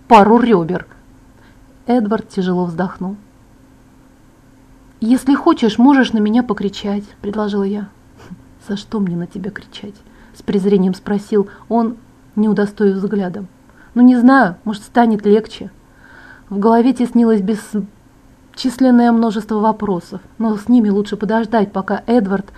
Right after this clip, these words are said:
справится с гневом. «Хм, так за что мне на тебя кричать? Неужели ты снова ироз-, и не, иронизируешь?»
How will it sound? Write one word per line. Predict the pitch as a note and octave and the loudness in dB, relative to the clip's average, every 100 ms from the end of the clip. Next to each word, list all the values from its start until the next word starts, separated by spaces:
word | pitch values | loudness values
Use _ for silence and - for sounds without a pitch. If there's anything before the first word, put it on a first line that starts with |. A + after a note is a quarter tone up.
| - - | -20 -20
справится | - A#3 A3 G3 G3 G3+ | -8 -2 2 0 -2 -6
с | |
гневом. | F#3+ G#3+ F3+ F3 F3 - - - - _ - - - - _ - _ _ _ - - - - - - | -2 0 -2 -4 -12 -20 -20 -20 -20 _ -20 -20 -20 -20 _ -20 _ _ _ -20 -20 -20 -20 -20 -6
«Хм, | G3 F3+ E3 - G3+ F3 - - - | -2 -2 -4 -16 -20 -20 -20 -20 -14
так | - A3 G#3 G#3 - | -2 0 0 -4 -8
за | A3+ | -6
что | A3 - C4+ | -8 -6 -4
мне | F3+ | -2
на | E3 | -4
тебя | E3 F#3+ F#3 | -8 -8 -8
кричать? | - G#3 - G3 - - | -8 -10 -10 -12 -14 -12
Неужели | A3 G#3+ G3 F#3+ F#3 | -6 -2 0 0 0
ты | F#3+ | -4
снова | F#3+ G3+ G3 F#3 | -6 -4 -4 -2
ироз-, | G3 A3 A3 | 0 -2 -4
и | A3+ G#3+ | -6 -2
не, | G#3+ A3 | -2 -2
иронизируешь?» | A3 A3+ A#3 A#3 A#3+ F#3 - G3 - | 0 2 2 2 0 -4 -6 -10 -14